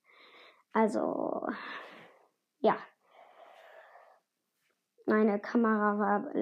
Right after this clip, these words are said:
bei der Weihnachtsfolge beim, ähm, Fotos machen ziemlich schrottig. Ist eigentlich manchmal eigentlich nicht so. Da ist immer das Bild wackel, wackel. Das nervt ziemlich doll.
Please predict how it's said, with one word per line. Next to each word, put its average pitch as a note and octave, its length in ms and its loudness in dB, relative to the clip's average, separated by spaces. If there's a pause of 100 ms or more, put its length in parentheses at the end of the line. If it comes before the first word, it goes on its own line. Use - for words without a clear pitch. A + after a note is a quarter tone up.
(180)
bei G#3 280 2
der G#3 200 2
Weihnachtsfolge A3 800 0
beim, G3+ 600 0
ähm, A3 380 0
Fotos D4 440 4
machen A#3+ 680 0 (500)
ziemlich D4+ 500 8
schrottig. - 920 -2 (1300)
Ist - 140 -14
eigentlich D4 340 0
manchmal C4+ 420 2
eigentlich C4 720 2
nicht C4 340 4
so. G#3 260 -2 (360)
Da A#3+ 80 6
ist A#3+ 100 4
immer B3+ 220 8
das B3 260 2
Bild B3 400 8
wackel, A3+ 880 6
wackel. A3+ 680 -4 (160)
Das D4+ 240 6
nervt B3 580 8
ziemlich D#4+ 840 4
doll. - 360 2